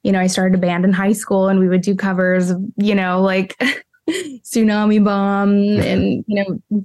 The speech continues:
Speaker 1: just whatever. It was, gosh,
Speaker 2: No
Speaker 1: where
Speaker 2: bad.
Speaker 1: am I going with this? <laughs>
Speaker 2: No.
Speaker 1: But, um, I don't, I just think I wanted to, like, g-, ex-, you know, do stuff. I wanted to have fun, um, not necessarily get in trouble, but, you know, I just, I wanted to do something other than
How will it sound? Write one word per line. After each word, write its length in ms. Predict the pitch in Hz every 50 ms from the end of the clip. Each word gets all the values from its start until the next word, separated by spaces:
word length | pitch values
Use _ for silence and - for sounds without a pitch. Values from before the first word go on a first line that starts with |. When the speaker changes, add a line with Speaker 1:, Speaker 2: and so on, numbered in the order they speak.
| - _
Speaker 1:
just 280 | - 240 240 233 - -
whatever. 440 | 262 269 226 208 202 202 190 202 202
It 100 | 190 -
was, 260 | 196 196 185 185 - _ _ _ _ _ _ - 214
gosh, 220 | - 208 190 190
Speaker 2:
No 80 | 196 190
Speaker 1:
where 80 | 180 180
Speaker 2:
bad. 160 | 180 185 180 180
Speaker 1:
am 40 | 185
I 80 | - 156
going 140 | 147 165 - -
with 100 | 233 226
this? 200 | 214 - - - - - 359 359 - _ - _ -
<laughs> 140 | 311 294 - _ _ _ _ - - - - - - - -
Speaker 2:
No. 140 | 233 247 -
Speaker 1:
But, 160 | 262 247 240
um, 240 | 247 240 240 247 - -
I 100 | 262 277
don't, 240 | 294 330 330 294 262 -
I 80 | 285 285
just 200 | 302 330 311 -
think 180 | - 370 339 370
I 80 | 349
wanted 340 | 311 262 285 320 339 330 285 -
to, 100 | 302 294
like, 180 | 294 311 277 208 190 185
g-, 60 | - 214
ex-, 340 | - - 226 226 208 - - _
you 160 | 247 247 254
know, 140 | 233 220 208
do 280 | 190 185 214 254 381 508
stuff. 440 | - - - 165 - - - - -
I 160 | - 123 175
wanted 320 | 226 226 247 247 247 240 220
to 120 | - 240 220
have 260 | 202 220 214 208 190
fun, 560 | - - 185 180 180 196 233 254 269 262 196 - -
um, 300 | 202 190 190 185 185 196
not 160 | 214 220 -
necessarily 600 | - 247 - 247 226 - 220 226 233 233 233 226
get 200 | 196 233 - -
in 80 | 214 202
trouble, 560 | 185 - - 185 220 247 254 226 247 277 269
but, 280 | 226 - - 160 190 190 185 - - - - - - 202 - _
you 140 | - 214 208
know, 180 | 214 214 214
I 120 | 208 202 196
just, 300 | 190 220 214 - - - -
I 120 | 214 214
wanted 260 | 214 220 220 226 214 190
to 80 | 220
do 160 | 190 208 214
something 400 | 214 - 226 214 208 208 202 190
other 280 | - 196 196 214 214 202
than 480 | 185 190 185 185 180 175 175 180 185